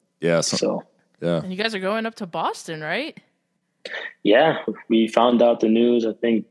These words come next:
Speaker 2: yesterday or the day before. So that's, that's exciting.
Speaker 3: That's really cool. Go up there and smash
Speaker 2: Can't wait
Speaker 3: them.
Speaker 2: to go out there. Yeah, but it's gonna be cold, man. I can't.
Speaker 3: <laughs>
Speaker 2: It's gonna be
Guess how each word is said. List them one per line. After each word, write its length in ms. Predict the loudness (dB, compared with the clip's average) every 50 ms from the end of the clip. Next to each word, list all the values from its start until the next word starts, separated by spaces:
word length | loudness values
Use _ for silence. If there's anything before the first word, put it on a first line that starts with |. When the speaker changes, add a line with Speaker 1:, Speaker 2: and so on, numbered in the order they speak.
| _ _ _ _ _ _ _ _ _ _ _ _ _ _ -10
Speaker 2:
yesterday 840 | -2 2 2 2 2 2 0 0 0 2 2 2 2 2 0 -2 -4 -8 _ _ _ _
or 60 | 0 2
the 100 | 2 2
day 240 | 2 2 2 2
before. 520 | 2 2 0 2 2 4 4 4 2 0 -4 _ _ _ _ _ _ _ _ _ -2
So 120 | 2 4
that's, 220 | 4 4 4 2 2
that's 220 | 0 0 0 0
exciting. 480 | 0 -2 0 0 0 2 2 2 0 -2 -6 _ _ _ _ _ _ _ _ _ _ _ _
Speaker 3:
That's 220 | -20 -18 -18 -16 -14
really 200 | -14 -14 -14 -16
cool. 360 | -16 -18 -16 -16 -16 -18 -20 _
Go 160 | -12 -12 -12
up 100 | -10 -10
there 140 | -10 -10 -10
and 100 | -10 -8
smash 140 | -4 0
Speaker 2:
Can't 140 | 2 4 4
wait 160 | 4 4 2
Speaker 3:
them. 120 | 2 2 4
Speaker 2:
to 60 | 4
go 100 | 4 4
out 120 | 2 0
there. 260 | 0 0 0 -2 -4 -8 -16 -20 -20 -20 -20 -20 -14 _ 0
Yeah, 200 | 2 4 4 6
but 140 | 4 4 2
it's 80 | 2
gonna 160 | 0 0 2 2
be 80 | 2
cold, 400 | 2 2 4 4 4 4 2 2
man. 240 | 0 -2 -2 -2 -4
I 60 | -6
can't. 280 | -6 -4 -2 -2 -2 -2 -4
Speaker 3:
<laughs> 80 | -2 -2
Speaker 2:
It's 580 | 0 2 4 4 4 4 2 2 2 2 2
gonna 80 | 2 4
be 80 | 4